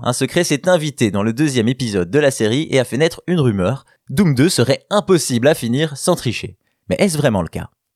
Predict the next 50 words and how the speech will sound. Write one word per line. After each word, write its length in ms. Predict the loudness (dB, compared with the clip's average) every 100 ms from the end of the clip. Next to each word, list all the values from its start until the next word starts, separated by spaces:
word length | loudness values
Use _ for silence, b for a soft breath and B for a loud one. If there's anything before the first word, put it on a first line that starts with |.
| _ -4
L'histoire 300 | 0 2 2
commence 380 | 2 0 0 0
en 80 | 0
mille 160 | 0
neuf 100 | -2
cent 200 | 0 0
quatre-vingt-treize 920 | 0 0 0 0 -2 -2 0 0 -2
avec 220 | -4 -2 0
la 100 | 2
sortie 340 | 0 -2 -6
du 120 | -4
premier 400 | -2 0 2 2
Doom 260 | 2 0 -2 b b b
qui, 300 | -4 -4 -2
grâce 300 | 0 2 2
à 80 | -2
son 160 | -2 -4
système 420 | -4 -2 -2 2
de 100 | 2
jeu, 260 | 2 0
son 180 | 0 -2
mode 200 | 0 0
multijoueur 640 | -2 -4 -2 2 2 2 -2
inédit 520 | -2 -2 -4 -8 -2
et 120 | 0
ses 120 | 2 0
graphismes, 520 | 0 0 -2 -2 -4 b b
a 100 | -8
popularisé 680 | -2 -2 2 2 2 -2 -2
les 120 | 0
jeux 140 | 2 2
de 80 | 2
tir 300 | 0 0 2
à 40 |
la 120 | 0
première 400 | 0 0 2 0
personne. 440 | -4 -8 -12 -14 -18 _ _ _ _
Et 120 | 0
donc, 360 | 2 -2 -6 -10 -2
tout 80 |
naturellement, 640 | 2 2 2 2 2 0 2
en 100 | 2
mille 200 | 2 2
neuf 160 | 0 0
cent 160 | 0
quatre-vingt-quatorze 840 | 0 0 0 0 0 0 2 0 0
est 60 |
publiée 480 | -2 -4 -2 -2 0
la 160 | 2 0
suite, 400 | 0 -6 -6